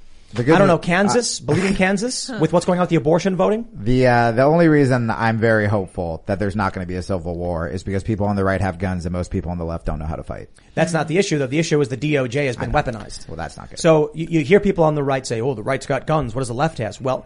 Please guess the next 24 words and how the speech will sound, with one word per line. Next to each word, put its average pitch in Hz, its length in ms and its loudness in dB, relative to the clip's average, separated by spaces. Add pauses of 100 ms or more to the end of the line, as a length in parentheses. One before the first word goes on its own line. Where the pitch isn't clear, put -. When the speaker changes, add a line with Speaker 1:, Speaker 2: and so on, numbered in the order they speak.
(120)
Speaker 2:
the - 60 -8
socialists 175 560 2
have 117 160 -6
guns. 104 400 -12 (260)
The - 100 -8
Socialist 156 440 0
Rifle 120 260 -4
Club, 117 300 -8
uh, 123 120 -6
Rifle 127 260 -4
Association 117 420 -6
exists, 107 480 -8 (280)
and 135 120 -4
Democrats 170 480 2
are 131 120 -2
weaponizing 131 560 -2
law 143 160 2
enforcement 131 500 -4
in 127 80 -8
ways 127 320 -2
that 117 100 -12
conservatives 120 480 -8
won't 110 240 -6
do. 101 220 -10